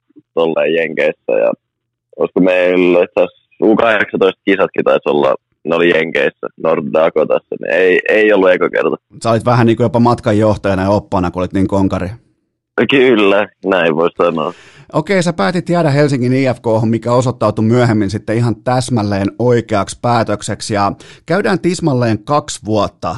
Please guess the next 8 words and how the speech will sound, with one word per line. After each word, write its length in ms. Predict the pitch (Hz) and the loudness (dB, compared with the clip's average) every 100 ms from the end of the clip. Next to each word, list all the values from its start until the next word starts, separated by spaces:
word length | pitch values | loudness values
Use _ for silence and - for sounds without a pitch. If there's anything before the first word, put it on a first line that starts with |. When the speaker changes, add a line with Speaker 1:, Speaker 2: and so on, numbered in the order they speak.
| - | -10
Speaker 2:
Kelataan 400 | - 160 165 151 | -4 -4 -2 -2
nyt 100 | 139 | -2
kalenteria 500 | - 139 135 107 101 | -2 -2 -2 -2 -4
tasan 360 | - 139 170 131 | -2 -2 -2 -4
kaksi 380 | 135 131 - 107 | -2 -4 -4 -4
vuotta 300 | 113 107 104 | -2 -2 -6
taaksepäin. 760 | - 117 113 104 - 101 101 | -4 -4 -2 -6 -6 -4 -2
H 60 | 101 | -2